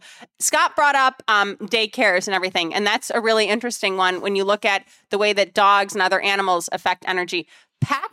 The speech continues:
mentality is a frickin' thing, you guys. Like, I don't know how else to breach that topic besides if there's gonna be a ten different animals there, that's, they're gonna act a lot differently as ten of them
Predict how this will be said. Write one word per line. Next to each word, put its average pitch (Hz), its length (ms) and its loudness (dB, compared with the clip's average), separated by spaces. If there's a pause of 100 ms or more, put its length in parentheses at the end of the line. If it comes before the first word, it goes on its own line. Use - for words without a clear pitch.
mentality 277 960 0
is 240 300 2
a 254 100 4
frickin' 233 500 -2
thing, 180 220 -2
you 170 80 -2
guys. 165 260 -2
Like, 202 220 -4
I 240 140 0
don't 320 100 4
know 311 140 2
how 277 240 4
else 269 300 2
to 226 440 -2 (540)
breach 269 420 0
that 262 240 0
topic 247 460 0
besides 208 520 0
if 233 140 -6
there's 240 240 0
gonna 269 180 -4
be 247 320 -2 (220)
a 208 80 0
ten 294 420 0
different 233 400 0
animals 202 460 0
there, 180 340 2 (260)
that's, 208 280 -2 (100)
they're 226 140 2
gonna 254 160 0
act 233 240 -2
a 208 40 -8
lot 208 260 2
differently 208 680 0
as 208 240 -2
ten 339 240 0
of 285 100 0
them 196 260 0